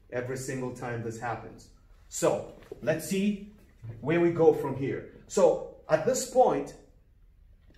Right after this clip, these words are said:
all you have to do is, um, this is squared. You see, it is not multiplied by two, it is squared. So you can't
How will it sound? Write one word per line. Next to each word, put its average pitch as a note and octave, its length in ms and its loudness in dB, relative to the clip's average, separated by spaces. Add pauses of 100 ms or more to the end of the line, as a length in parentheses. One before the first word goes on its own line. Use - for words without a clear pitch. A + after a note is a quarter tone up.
(140)
all A#3+ 180 6
you A#3+ 60 4
have G#3 220 2
to A3 100 -6
do F#3 280 -4
is, E3 400 -2 (600)
um, G#3 460 0 (420)
this C4 280 4
is A#3 160 -4
squared. F#3+ 720 -2
You D3 60 -8
see, G#3+ 300 -2
it F3+ 100 4
is E3 160 2
not G#3 240 2
multiplied F#3 600 -2
by B2+ 140 -2
two, C#3+ 320 -10
it C3 100 -6
is C3 200 -6
squared. A#2+ 420 -4
So - 100 -10
you C#3 180 -6
can't F3+ 360 -8